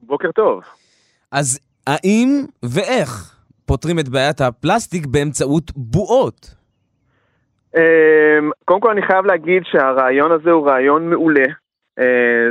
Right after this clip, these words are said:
Speaker 1: זה מראה איך אנשים, אה, ישבו וחשבו, אה, מחוץ לקופסה כדי להגיע לפתרון שהוא באמת, אה, יכול להיות מאוד מאוד מאוד יעיל,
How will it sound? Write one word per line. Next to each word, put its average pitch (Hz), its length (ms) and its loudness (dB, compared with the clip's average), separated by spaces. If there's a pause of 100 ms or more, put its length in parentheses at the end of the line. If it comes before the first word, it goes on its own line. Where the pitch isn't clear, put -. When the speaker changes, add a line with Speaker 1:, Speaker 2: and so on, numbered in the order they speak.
Speaker 1:
זה 120 100 -2
מראה 123 560 2
איך 131 160 -4
אנשים, 135 440 -4
אה, 127 100 0
ישבו 127 760 -2
וחשבו, 127 840 -2 (720)
אה, 127 140 0
מחוץ 131 320 -2
לקופסה 139 560 -2 (100)
כדי 123 220 -2
להגיע 120 360 0
לפתרון 131 640 -2
שהוא 135 220 -2
באמת, 117 540 -2
אה, 139 80 0
יכול 139 300 0
להיות 143 140 -2
מאוד 151 340 2
מאוד 135 240 -2
מאוד 131 240 -4
יעיל, 123 460 -2